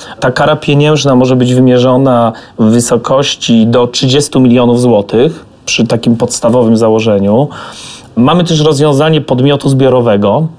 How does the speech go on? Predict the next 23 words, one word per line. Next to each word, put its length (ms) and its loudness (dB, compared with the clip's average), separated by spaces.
czyli 160 -10
taka 260 -4
kara 260 0
wydaje 240 0
się 120 -2
najsurowsza, 840 0
która 160 -2
powoduje 1000 2
ustanie 420 0
bytu 440 0
przedsiębiorstwa, 840 0
ustanie 320 0
bytu 260 -2
spółki. 580 -2
Jest 180 -2
też 140 0
mnóstwo 360 0
środków 520 -2
orzekanych 480 0
wobec 260 -2
takiego 260 -2
podmiotu 400 0
zbiorowego, 640 0